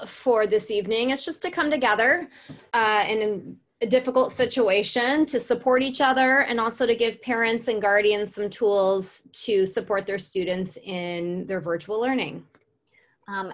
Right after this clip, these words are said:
Speaker 2: nuestro objetivo para, um, esta reunión es para unirnos en una situación un poco difícil y para apoyar, um, ustedes y para dar a ustedes algunos herramientas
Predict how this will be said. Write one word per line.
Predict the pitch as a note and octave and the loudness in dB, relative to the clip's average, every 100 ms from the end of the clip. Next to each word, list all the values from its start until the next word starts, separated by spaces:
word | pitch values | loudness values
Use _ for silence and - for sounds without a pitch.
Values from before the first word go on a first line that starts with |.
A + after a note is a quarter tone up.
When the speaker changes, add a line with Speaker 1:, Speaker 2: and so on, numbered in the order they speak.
| - | -12
Speaker 2:
nuestro | G3+ G#3 B3+ A#3 | -8 -6 -2 0
objetivo | G#3 A#3 A3+ F#3+ G3 C#4 | 0 -6 -8 -6 -4 -4
para, | B3 F#3+ F3 E3 - - | -4 -4 -4 -4 -8 -10
um, | E3 D#3 - | -10 -10 -12
esta | F#3 G3 F#3+ | -10 -8 -8
reunión | G3 F#3+ F3+ E3 F3 C#4+ C#4+ | -10 -12 -12 -10 -8 -8 -6
es | G3+ G3 | -8 -8
para | - F#3+ F#3+ | -6 -4 -4
unirnos | G3 F#3+ G3 G#3+ C4 D#4 C4 | -6 -6 -6 -6 -6 -6 -6
en | A#3 | -4
una | A3 G#3+ G3 G3 - - | -4 -6 -8 -12 -14 -16
situación | F#3+ - F#3+ G3 F#3+ F#3+ F#3+ F3+ G#3 | -16 -14 -10 -6 -6 -8 -8 -6 -6
un | F#3 | -10
poco | F3 F3+ F3+ | -12 -10 -8
difícil | D#3+ D#3 A3+ B3 - B3+ C4 C4 - - - | -8 -6 -4 -4 -6 -4 -4 -8 -16 -20 -8
y | G3 | -6
para | F#3 F#3 E3+ | -2 -2 -2
apoyar, | E3+ F3+ F3 E3 D#3+ F3 G3 G3+ F#3+ - | -4 -2 -2 -2 0 0 0 -2 -10 -12
um, | F3 E3 D#3+ E3 C#3+ - - | -8 -6 -4 -6 -10 -14 -16
ustedes | - F3+ - F3 E3 C4 G#4+ - | -12 -12 -10 -8 -4 -4 -4 -8
y | - C4+ | -6 -4
para | C4 A#3+ | 0 2
dar | G#3+ G3+ | 2 0
a | G#3+ | -2
ustedes | G#3+ G#3+ G#3+ | -2 -2 -2
algunos | G#3 F#3 G3+ G3 G3 | -2 -4 -4 -4 -6
herramientas | F#3+ G3 F#3 F3 E3+ F3 C4 C#4 | -4 -6 -6 -8 -8 -4 -4 -4